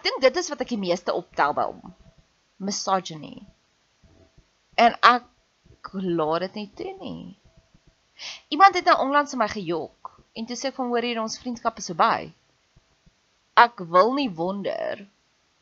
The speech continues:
of jok jy nou vir my nie. Ek, ek maak nie die deur oop vir jok nie, vir leuns nie. En net so maak ek ook nie die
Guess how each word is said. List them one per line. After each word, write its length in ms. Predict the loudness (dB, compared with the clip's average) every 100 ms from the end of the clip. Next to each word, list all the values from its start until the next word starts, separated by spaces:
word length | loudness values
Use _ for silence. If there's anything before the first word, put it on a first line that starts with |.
| -10
of 160 | -6 -2
jok 280 | -2 -2 -8
jy 80 | -6
nou 100 | -8
vir 100 | -8 -6
my 100 | -4
nie. 120 | 2 4
Ek, 160 | 4 2 -4 -4
ek 180 | -4 -2
maak 300 | 4 4 4 0
nie 60 |
die 180 | -2 -2 2
deur 240 | 6 6 6
oop 260 | 0 0 -8
vir 140 | -4 -4
jok 260 | -4 -8 -14
nie, 120 | -14 -8
vir 140 | -6
leuns 440 | -2 -2 -2 -8 -14
nie. 180 | -16 -20 _ _ -20 -20 -20 _ 2
En 140 | 2
net 240 | 2 0 2
so 120 | 2
maak 240 | 4 2 0
ek 120 | -6
ook 140 | -4 -4
nie 80 |
die 140 | -2